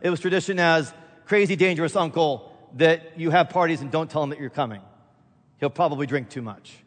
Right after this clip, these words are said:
Actually, keep tradition away. You can go either way with this. But behind this tradition as the unknown second cousin is an idea that the individual interpretation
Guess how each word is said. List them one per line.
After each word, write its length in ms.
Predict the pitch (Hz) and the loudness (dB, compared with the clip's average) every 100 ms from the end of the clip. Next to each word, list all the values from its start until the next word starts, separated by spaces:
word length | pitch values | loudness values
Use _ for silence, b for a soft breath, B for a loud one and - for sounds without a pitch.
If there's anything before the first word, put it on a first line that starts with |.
| _ _ _ _ _ _ _ | _ _ _ _ _ _ _
Actually, 220 | 143 165 | -2 -2
keep 540 | - 226 196 - - - | -2 -4 -4 -8 -20 -4
tradition 480 | 202 175 - 135 131 | 0 0 0 -4 -2
away. 380 | 151 180 190 - - - - - _ _ | 2 6 6 4 -8 -20 -20 -20 _ _
You 100 | 139 | -8
can 80 | 143 | 0
go 120 | 190 | 0
either 160 | 165 160 | 2 2
way 140 | 170 | 2
with 180 | 151 - | 0 -4
this. 140 | 127 | -8
But 260 | - 190 - | -4 -4 -2
behind 480 | 160 208 262 262 208 | -4 0 0 0 -2
this 240 | 190 - B B | -4 -4 B B
tradition 320 | 175 190 196 | -2 -2 0
as 100 | 196 | -4
the 80 | 156 | -2
unknown 320 | 190 190 185 175 | -2 0 -2 -4
second 200 | 165 151 | -8 -4
cousin 460 | 190 190 151 156 - B B B | 0 0 -2 -8 -12 B B B
is 140 | 175 | -2
an 80 | 190 | -2
idea 840 | 180 135 226 247 190 147 147 147 - - _ _ _ _ _ _ _ _ _ - | -4 -4 -4 2 4 4 0 -4 -20 -20 _ _ _ _ _ _ _ _ _ -6
that 100 | 160 | -4
the 80 | 202 | -2
individual 760 | 240 208 151 247 214 269 226 | -2 -2 -2 -2 -2 -2 -2
interpretation 1040 | 190 196 185 175 180 165 - 160 147 139 | -4 -4 -6 -4 -2 -2 -2 -4 -4 -12